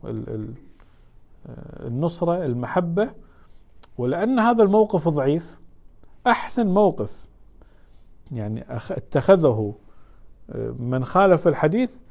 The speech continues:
قال: "هذا حديث تر-، ترشيح مو تعيين". يعني بعد ما، آه، كل ال-، الأدوات اللي ممكن أنك أنت تشوش على هذا الحديث ما نجحت،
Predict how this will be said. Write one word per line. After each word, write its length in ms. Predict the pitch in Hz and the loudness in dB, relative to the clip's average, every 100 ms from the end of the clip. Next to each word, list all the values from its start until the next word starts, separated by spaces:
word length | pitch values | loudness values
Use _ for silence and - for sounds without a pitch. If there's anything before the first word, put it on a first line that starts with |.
| - - - - - 247 | -20 -20 -20 -20 -4 0
قال: 140 | 247 | 2
"هذا 240 | 220 240 - | 2 2 0
حديث 340 | 190 233 185 | 0 -2 0
تر-، 240 | - 160 | 2 0
ترشيح 600 | 170 - 175 - 170 - | 0 -2 -2 0 -2 0
مو 100 | 190 | 0
تعيين". 400 | 190 131 110 95 98 - - - - - - - - - - - - - - - | 2 0 0 -4 -12 -20 -20 -20 -20 -20 -20 -20 -20 -20 -20 -20 -20 -20 -18 -10
يعني 160 | 107 120 | -6 0
بعد 280 | 143 147 | 2 2
ما، 260 | 123 120 123 - - - - - - - | 0 -4 -6 -14 -20 -20 -20 -20 -20 -18
آه، 140 | - - - - - | -18 -18 -20 -10 4
كل 240 | 214 196 | 4 6
ال-، 360 | 170 143 120 120 - - - - - 143 | 4 2 -2 -6 -16 -20 -20 -20 -14 -12
الأدوات 680 | - 117 127 151 156 139 117 | -6 -2 2 6 6 4 -2
اللي 160 | 110 | -4
ممكن 420 | 156 185 - 135 | -2 -4 -2 -4
أنك 200 | 123 117 | -2 -4
أنت 320 | 180 - 135 120 - - - - - | -4 -2 -4 -4 -12 -16 -12 -10 -4
تشوش 440 | - 220 214 160 | 6 8 8 6
على 180 | 156 156 | 4 6
هذا 220 | 160 151 | 6 4
الحديث 540 | - 156 151 120 - - - - - - | 0 0 0 0 -4 -20 -20 -20 -16 0
ما 160 | 175 254 | 4 4
نجحت، 520 | 226 - 233 233 | 2 0 -4 -4